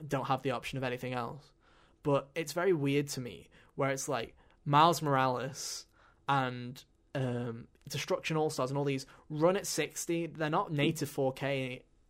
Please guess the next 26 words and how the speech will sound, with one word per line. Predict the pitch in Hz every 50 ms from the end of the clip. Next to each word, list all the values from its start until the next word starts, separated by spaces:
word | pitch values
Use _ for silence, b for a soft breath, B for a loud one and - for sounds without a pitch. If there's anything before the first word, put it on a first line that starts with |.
| _ _ _ _ _ -
but | 143 139 143 131 131
they're | 147 139 139
running | 135 147 160 165 180 165
at | 160 -
sixty | - - 147 151 143 - - 120 107 117
and | - - 135 135
they | 131 127
have | 127 131 131 -
super | - - 175 165 -
quick | - - 165 160 -
loads, | 135 120 117 117 120 - - - - b b b b b b
'cause | - 151 -
the | 151 143
loads | 143 165 190 190 -
aren't | 151 139 131 127
that | 127 - -
quick | - - 135 - -
either. | 143 151 156 147 143 143 120 117 135 - b b b b -
It | 151
just | 151 156 139 -
feels | - 175 170 170 165 160
like | 170 147 139
a | -
rush | 131 139 143 139 -
job. | - - - - - - _ - - _ _ _ _ _ _ _ _ _ _ _ _ _ _ _ _ _ _ _ _ _ _ _ _ -
Um, | 135 131 127 127 123 123 123 120 -